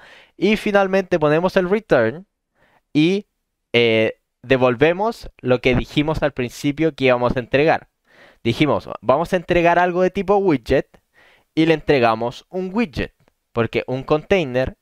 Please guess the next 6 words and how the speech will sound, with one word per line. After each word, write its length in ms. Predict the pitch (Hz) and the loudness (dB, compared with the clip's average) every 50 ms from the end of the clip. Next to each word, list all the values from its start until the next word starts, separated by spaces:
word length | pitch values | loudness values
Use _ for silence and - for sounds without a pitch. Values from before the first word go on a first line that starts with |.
| _ _ _ - | _ _ _ -2
es 240 | - 120 120 - - | -2 -2 -2 0 0
de 140 | 135 131 | 0 0
tipo 340 | 123 - 131 120 - - 139 135 | 0 0 -4 -4 0 0 0 0
widget. 460 | 131 139 151 135 - - - 71 - _ _ _ _ _ _ _ _ _ _ _ _ _ _ _ _ _ - - - _ _ | 0 0 -2 -2 -2 -4 -6 -6 -8 _ _ _ _ _ _ _ _ _ _ _ _ _ _ _ _ _ -20 -20 -20 _ _
Bueno, 260 | - 131 160 170 147 | -8 -6 -4 -4 -4
entonces 300 | 123 117 - 147 135 - | -4 -6 -8 -10 -6 -4